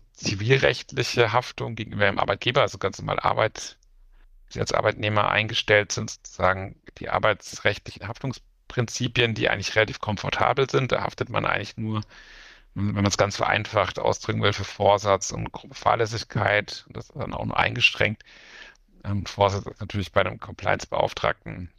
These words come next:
sehr schlecht, wenn das vorliegt. Es gibt tatsächlich auch strafrechtliche Risiken. Es gibt eine relativ berühmte Entscheidung, vor,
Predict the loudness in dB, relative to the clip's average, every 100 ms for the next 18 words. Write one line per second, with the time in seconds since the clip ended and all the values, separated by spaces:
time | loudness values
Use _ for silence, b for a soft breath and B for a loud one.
0 | _ 4 6 6 4 2 2 -2 -2 -2
1 | 2 2 2 -4 -14 B B B B B
2 | _ -8 2 2 2 -6 -4 2 4 4
3 | 2 0 4 2 2 -4 -4 -4 -2 -2
4 | -2 -6 -8 -14 -4 0 0 -2 -10 -10
5 | -4 -2 -2 -6 -2 2 2 2 0 -2
6 | -8 _ _ -10 0 0